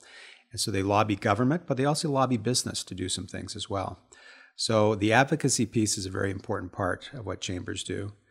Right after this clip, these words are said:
Um, the other piece is, uh, member business programs. Chamber Plan is the most successful. That's what Johnson Group administers for chambers. Eight hundred fifty across the country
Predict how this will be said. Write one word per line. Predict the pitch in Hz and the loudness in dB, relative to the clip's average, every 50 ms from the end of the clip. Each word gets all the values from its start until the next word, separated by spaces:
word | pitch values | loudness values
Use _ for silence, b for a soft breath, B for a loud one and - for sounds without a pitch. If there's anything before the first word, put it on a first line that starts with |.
| b b b b b b b b b b - | b b b b b b b b b b -6
Um, | - 104 101 104 101 101 107 104 - | -2 0 2 4 4 2 2 0 2
the | 117 127 | 6 6
other | 151 185 180 | 6 6 6
piece | - 160 139 - - | 4 4 4 4 4
is, | 127 113 104 - - - | 4 4 4 4 2 2
uh, | 110 104 104 101 101 95 | 2 2 2 2 0 0
member | 110 107 120 120 117 123 | 0 0 2 2 2 0
business | 107 104 117 107 - - 113 - | 0 0 0 0 2 0 -2 -4
programs. | - - 127 127 123 - 92 - - - - - - - - _ - - - | -2 0 0 0 0 0 -4 -8 -8 -8 -8 -8 -8 -8 -10 _ -20 -16 -8
Chamber | - - 139 143 135 135 110 | 0 2 4 4 4 4 2
Plan | - - 98 87 - 95 101 107 - - - - - | 0 -2 -4 -4 -4 -6 -10 -12 -14 -18 -20 -14 -10
is | - 98 92 | -8 -6 -4
the | - 107 | 0 0
most | 107 110 107 - | 2 2 2 2
successful. | 107 - - - 110 101 - - - 113 110 110 117 117 127 120 | 0 0 0 2 2 2 2 2 2 0 -2 -2 -2 -4 -6 -4
That's | 110 104 - - | -4 -2 -2 0
what | 117 107 107 - - | 0 -2 -2 -4 -6
Johnson | - - 107 101 101 - - 98 | -2 0 0 2 2 0 -2 -2
Group | 107 110 104 - | -2 -2 -2 -2
administers | 107 98 98 98 101 98 - - 107 107 | -4 -6 -6 -4 -4 -4 -4 -4 -6 -8
for | - - 107 | -8 -8 -8
chambers. | - - 107 95 95 95 120 117 - - | -6 -4 -4 -4 -4 -4 -4 -6 -6 -2
Eight | - 110 107 123 | 0 0 0 2
hundred | 120 113 117 110 101 | 0 0 0 0 0
fifty | - 113 98 - 113 | 0 -2 -2 0 -2
across | 98 - 113 101 101 - | 0 0 0 0 0 -2
the | 101 | -4
country | - 98 92 101 - 110 110 | -6 -6 -6 -6 -6 -8 -10